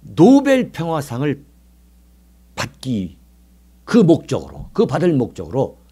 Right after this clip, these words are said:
한반도의 평화 분위기가, 평화 무드가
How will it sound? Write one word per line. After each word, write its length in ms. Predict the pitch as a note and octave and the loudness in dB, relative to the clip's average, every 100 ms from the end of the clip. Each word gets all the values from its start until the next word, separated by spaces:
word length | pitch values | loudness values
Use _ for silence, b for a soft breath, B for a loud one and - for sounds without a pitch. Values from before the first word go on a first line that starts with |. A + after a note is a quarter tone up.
| _ _ _ _ | _ _ _ _
한반도의 760 | - A3 A#3 G3+ F#3 D#3+ C#3+ G#2 - | -2 0 0 0 -2 -4 -10 -12 -12
평화 480 | - C#4+ D#4 A3+ | -4 0 0 0
분위기가, 680 | - F3+ F#3+ F3+ F3 G#3 - _ _ | -6 -6 -4 -4 -2 -2 -4 _ _
평화 300 | - A#3+ C#4 | -4 4 6
무드가 520 | E3 C#3+ D3 F#3 F#3 | 6 2 0 2 2